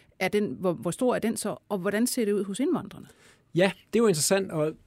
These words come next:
Speaker 2: i virkeligheden, ja, hvis jeg lige må slå en
Speaker 1: Mm.
Speaker 2: knude på det andet,
Speaker 1: Ja.
Speaker 2: og så komme videre til de spørgsmål her. Så man kan sige,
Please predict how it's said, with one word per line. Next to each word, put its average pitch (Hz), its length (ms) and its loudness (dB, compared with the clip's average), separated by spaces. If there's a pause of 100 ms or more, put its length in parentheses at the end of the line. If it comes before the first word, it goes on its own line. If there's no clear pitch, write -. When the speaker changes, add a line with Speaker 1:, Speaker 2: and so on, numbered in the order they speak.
(300)
Speaker 2:
i 170 100 -4
virkeligheden, 156 600 0
ja, 175 100 2
hvis 180 120 -2
jeg 196 60 2
lige 220 100 4
må 233 80 6
slå 196 380 2
en 165 80 -2
Speaker 1:
Mm. 240 60 2
Speaker 2:
knude 233 180 6
på 226 80 -4
det 185 60 2
andet, 196 280 0
Speaker 1:
Ja. 240 60 0
Speaker 2:
og 254 80 0
så 170 80 0
komme 165 180 -2
videre 170 140 2
til 147 140 -8
de 135 60 -8
spørgsmål 151 400 -4
her. 131 120 -2 (460)
Så 156 100 -4
man 156 100 0
kan 151 60 0
sige, 151 180 -2